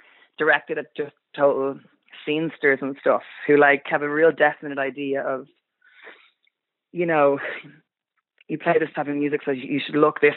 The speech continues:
type of way 'cause that's the way that that works. Um, which is the opposite of, of what kind of a flourishing creative industry should be. It's a really, it's a really crazy thing to, to try and pigeonhole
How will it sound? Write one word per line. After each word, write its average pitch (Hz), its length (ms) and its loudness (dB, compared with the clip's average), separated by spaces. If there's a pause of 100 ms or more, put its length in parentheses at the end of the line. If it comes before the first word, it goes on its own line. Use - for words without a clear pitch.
type 139 200 0
of 135 80 -6
way 139 200 2
'cause 135 120 -10
that's 139 200 -2
the 151 80 -2
way 135 140 -2
that 120 100 -14
that 131 180 0
works. 139 380 -2 (880)
Um, 135 440 0 (1200)
which 165 200 -16
is 160 120 -12
the 160 120 0
opposite 165 460 -2
of, 135 140 -6 (380)
of 143 180 0
what 147 320 0 (320)
kind 143 200 -12
of 135 80 -8
a - 100 -20
flourishing 147 460 0
creative 139 460 0 (880)
industry 151 440 -2
should - 220 -10
be. 151 300 4
It's 131 140 -2
a 165 80 6
really, 180 360 2 (580)
it's 165 140 -6
a 165 60 0
really 202 200 4
crazy 170 440 2
thing 165 400 0
to, 139 340 0 (1400)
to 165 80 -10
try 170 220 2
and 156 120 0
pigeonhole 160 680 0